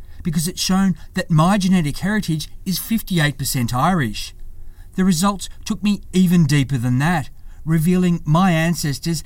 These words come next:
came from South Leitrim, West Cavan, and bordering counties. Ancestry D N A doesn't just tell you which countries you're from, it can also pinpoint the specific regions within them, giving you insightful geographical detail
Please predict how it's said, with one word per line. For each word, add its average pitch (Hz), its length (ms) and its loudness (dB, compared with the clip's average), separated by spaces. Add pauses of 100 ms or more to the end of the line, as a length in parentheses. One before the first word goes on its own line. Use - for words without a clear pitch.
(120)
came 190 360 2 (120)
from 190 200 2
South 196 360 2
Leitrim, 143 540 0 (180)
West 151 280 -4
Cavan, 190 380 2 (200)
and 170 220 4
bordering 156 480 4
counties. 143 720 -2 (720)
Ancestry 254 500 0
D 180 240 2
N 170 80 2
A 160 180 0 (200)
doesn't 214 300 0
just 190 200 -2
tell 180 160 0
you 170 300 2 (100)
which 135 320 -2
countries 156 460 0
you're 120 80 -2
from, 170 480 0 (280)
it 170 140 -2
can 202 140 6
also 220 320 -2
pinpoint 175 600 0 (200)
the 185 100 0
specific 196 600 -2
regions 156 420 2
within 151 300 4
them, 120 240 2 (240)
giving 180 280 4
you 185 200 4 (200)
insightful 196 680 0
geographical 156 720 2
detail 190 600 0